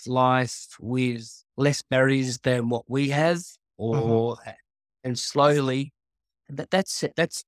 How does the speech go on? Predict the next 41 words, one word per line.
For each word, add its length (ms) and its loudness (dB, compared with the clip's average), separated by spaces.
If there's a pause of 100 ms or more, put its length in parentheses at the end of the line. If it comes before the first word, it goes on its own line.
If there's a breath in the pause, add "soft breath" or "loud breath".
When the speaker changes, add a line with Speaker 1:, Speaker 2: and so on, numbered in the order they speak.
(440)
Speaker 1:
quite 240 -2
simply 400 -4
how 260 0
I, 340 2
how 220 -6
I 80 0
look 200 -4
at 120 -6
it. 120 -14 (960)
Speaker 2:
And 220 -4
I, 260 -4 (160)
I 200 -4
honestly, 400 -4
I 100 -2
couldn't 260 -8
agree 300 -6
more. 500 -6 (180)
I 120 -6
think 260 -6
that 120 -4 (280)
what 240 -2
you 140 -2
do 200 -2
is 120 -4
beautiful. 320 -6
I 100 -2
think 180 -8
the 80 -8
way 160 0
that 100 -4
you 80 -6
tell 180 -8
your 100 -6
story 280 -6
is 80 -6
beautiful. 520 -6
I'm 120 -6
so 240 -4
grateful 460 -4
that 240 -4
you 400 -6